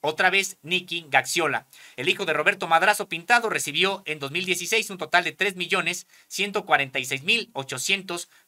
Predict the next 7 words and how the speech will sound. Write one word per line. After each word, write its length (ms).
cincuenta 380
y 40
dos 160
pesos 400
de 140
Medkin. 520
Además, 480